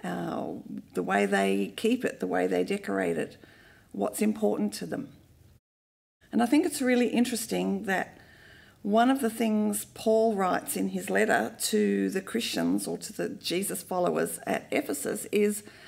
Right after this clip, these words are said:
that we all, we all together are the home of the Holy Spirit. Jesus lives in us like a home, uh, through his Holy Spirit. And there's some things he wrote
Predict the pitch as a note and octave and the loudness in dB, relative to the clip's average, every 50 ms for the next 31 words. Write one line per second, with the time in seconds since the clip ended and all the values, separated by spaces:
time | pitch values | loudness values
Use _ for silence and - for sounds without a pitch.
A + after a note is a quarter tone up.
0 | - - - - - - G3+ G#3+ G#3 G#3 - G3 G3+ B3+ C#4 C#4 A#3 A3+ A3+ A3+ | -20 -20 -20 -16 -6 0 2 2 2 2 0 0 2 4 6 6 8 6 6 6
1 | - G#3 F#3 F3+ F#3+ B3 F#4 A#4 A4+ - - - - G3 G#3 G3 F#3 F#3+ G#3 A#3+ | 6 6 6 6 6 8 6 6 4 0 -8 -2 0 2 4 4 4 4 4 2
2 | C#4 - - - A#3 F#3+ G3+ G#3+ A#3 A3+ G3+ F#3 D#3+ A#3 F4+ - - - - - | 2 0 -4 -4 -4 -2 2 4 4 4 4 4 2 0 0 -4 -8 -20 -20 -20
3 | - - - - - - _ _ - - G#3 G#3 G#3 G#3 G#3+ - G#3+ A3 A3+ - | -20 -20 -20 -20 -20 -20 _ _ -2 2 2 4 4 6 6 4 4 4 2 0
4 | - - G3 A3 A3 G#3+ A#3+ C4 C#4+ B3 D3+ F3+ B3 D4 - - - - - - | -2 -2 0 0 2 4 4 4 4 6 6 6 4 4 2 0 -10 -16 -18 -8
5 | - G3+ G3+ G3+ G3+ G3+ G3+ G#3 G#3+ G3 G#3 G3+ G#3 G3+ G#3+ G#3 G#3+ - - - | -2 0 2 4 4 2 2 0 -2 -2 0 0 2 0 0 0 -2 -4 -2 0
6 | G3+ G#3 F#3 B2+ - - - - - G#3 - - - G#3+ A#3 B3 A#3+ A#3 A3 - | 0 2 2 0 -2 -6 -12 -12 -14 -12 -8 -2 0 2 2 2 0 -2 -4 -6
7 | - - G3 G3 G#3 A#3 B3+ B3+ A3+ A#3+ - - - - - F#3+ G3 G3 G3 - | -6 -6 -4 0 2 2 2 2 0 -2 -6 -8 -8 -4 0 0 2 2 0 0
8 | - - G#2+ - - - - - - - - G2 G2+ G#2 G#2 - B2 - - - | 2 0 2 2 0 -4 -8 -10 -10 -6 -2 0 0 2 2 2 0 -2 -4 -12
9 | - - - - - - - - - - - _ _ _ _ _ _ - - G#3+ | -20 -20 -20 -20 -20 -20 -20 -20 -20 -20 -20 _ _ _ _ _ _ -4 -2 -2
10 | G#3 F#3+ F#3 A3 A#3 G#3 F3 F3+ F3+ B3+ A#4 B4+ - - - - - _ _ - | 0 0 2 2 2 4 4 4 4 2 2 0 -4 -10 -20 -20 -20 _ _ -8
11 | - G3 - F#3 - - - - G#3+ A3 A3+ A3 - G#3 - - G#3 F#3+ F#3+ F#3+ | -6 -4 -4 -4 -4 -6 -2 2 2 2 2 2 -2 -4 -4 -2 -2 -2 -2 -2
12 | F#3+ - - - - F#2 F2+ E2+ - - - - - - - - - - - - | -2 -4 -8 -6 -2 -2 0 0 -2 -4 -10 -16 -20 -20 -20 -20 -20 -18 -18 -18
13 | - - - - G#3+ A3 G#3+ A3 G#3+ A3 A#3 A3+ - D4+ D4 E4 G4 - - D4+ | -20 -14 -4 0 2 4 4 4 2 2 0 2 2 4 4 4 2 2 0 0
14 | A3+ G#3+ A3+ A3 A#3+ - - | 2 4 4 4 4 2 0